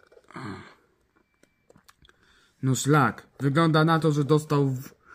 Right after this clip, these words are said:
w brzuch. Jak to brzuch dostał? Jak to brzuch dostał? Jak? No szlak. Nie mogę teraz iść.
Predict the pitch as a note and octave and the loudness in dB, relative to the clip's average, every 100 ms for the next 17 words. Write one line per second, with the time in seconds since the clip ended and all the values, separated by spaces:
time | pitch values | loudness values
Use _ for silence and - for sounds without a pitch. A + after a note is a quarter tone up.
0 | - - - A#2 A2+ C#3+ A#2 - - _ | -20 -20 -14 -10 -2 0 0 -2 -14 _
1 | - - A3 C4+ - F#3 C#3+ D#3+ C#3 C#3+ | -20 4 6 6 4 -4 -4 -6 -4 -6
2 | - C#3 B2+ - _ _ _ _ _ _ | -6 -10 -10 -14 _ _ _ _ _ _
3 | _ _ - A3 G3+ G3 C3+ D3 C3 C#3+ | _ _ 4 4 4 -2 -4 -8 -6 -8
4 | - C#3 B2 - _ - A#3 D#5+ - - | -8 -10 -10 -14 _ 4 6 6 2 -14
5 | - _ _ - _ _ _ _ _ _ | -20 _ _ -20 _ _ _ _ _ _
6 | _ _ - C#3+ - C#3 C#3 G#2 - - | _ _ -14 -12 -10 -8 -8 -10 -14 -16
7 | - - - _ _ - - - - _ | -16 -20 -20 _ _ -20 -20 -20 -20 _
8 | _ - C#3+ C3+ B2+ A#2+ G#2+ G2+ - F#2 | _ -8 -6 -6 -6 -10 -12 -14 -14 -16
9 | - - | -16 -20